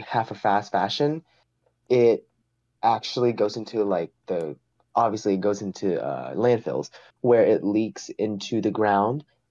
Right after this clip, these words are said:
And, you know, like, the rain, and it rains on it, and then it just leaks into the ground, contaminates water supplies, destroys ecosystems, and all that. However, there's another, like, kinda hidden place that fast fashion waste goes. And,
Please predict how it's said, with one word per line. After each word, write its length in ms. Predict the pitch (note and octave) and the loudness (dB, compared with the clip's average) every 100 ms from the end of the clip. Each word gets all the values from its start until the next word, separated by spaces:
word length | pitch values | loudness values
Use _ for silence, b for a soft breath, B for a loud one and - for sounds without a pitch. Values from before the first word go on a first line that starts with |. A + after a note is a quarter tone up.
| - | -2
And, 300 | G3 G3+ A#2+ | 0 2 2
you 80 | A#2 | 2
know, 100 | G#2 | 2
like, 140 | G2+ | 2
the 100 | G#2 | 0
rain, 560 | F#2 F#2+ G#2+ A2+ A2+ G#2+ | 2 2 2 2 0 0
and 120 | G#2 | -2
it 80 | F#2 | 0
rains 240 | G#2+ A2+ | 0 0
on 180 | A2+ A2 | 0 0
it, 140 | A2 | -2
and 120 | G#2+ | -2
then 80 | G#2 | -4
it 60 | F#2+ | -4
just 200 | G#2 - | -8 -8
leaks 180 | G#2+ G#2+ | -8 -8
into 120 | G#2 | -6
the 120 | G2+ | -4
ground, 200 | G2+ F#2+ | -2 -4
contaminates 600 | - - A#2 G#2+ G#2 G2+ | -6 -8 -4 -2 -2 0
water 260 | G2 G#2 G2+ | 2 2 0
supplies, 560 | G#2 - G#2+ G2+ G2+ - b b | -6 0 4 4 2 -2 b b
destroys 480 | A#2 - A#2+ A2 G#2+ | 0 2 4 4 2
ecosystems, 960 | G2 G#2+ G2+ G2+ - G#2 G2+ G2+ G2 - _ _ - | -2 -2 -4 -6 -4 0 0 0 -4 -10 _ _ -6
and 140 | A#2+ | 0
all 160 | G2+ G2+ | 2 2
that. 320 | G2+ B2+ - _ _ _ _ _ | 4 2 0 _ _ _ _ _
However, 480 | A#2+ A#2 A2+ A#2 - | 0 2 4 2 0
there's 500 | G#2+ B2 A#2+ A#2+ A#2+ | 0 4 6 4 2
another, 420 | A#2+ A#2+ B2 C3+ | -4 -2 0 0
like, 240 | A#2+ F2 - _ _ - | 0 -2 -6 _ _ -12
kinda 220 | - F2+ | -8 -8
hidden 680 | - - A2 A#2+ C3+ C#3 - _ _ _ _ _ _ _ - | -8 -4 0 0 -2 -8 -12 _ _ _ _ _ _ _ -2
place 300 | C3+ C3+ - - | 2 2 0 2
that 340 | B2 - - | 2 2 0
fast 240 | C3+ C3 | 0 0
fashion 340 | - C3 - C#3+ | 0 -2 -2 -2
waste 280 | C3+ C#3 - | -2 -2 0
goes. 360 | D3 D3+ D3+ - b b _ _ _ - | 2 2 -2 -16 b b _ _ _ 0
And, 320 | B2+ A#2+ | 0 0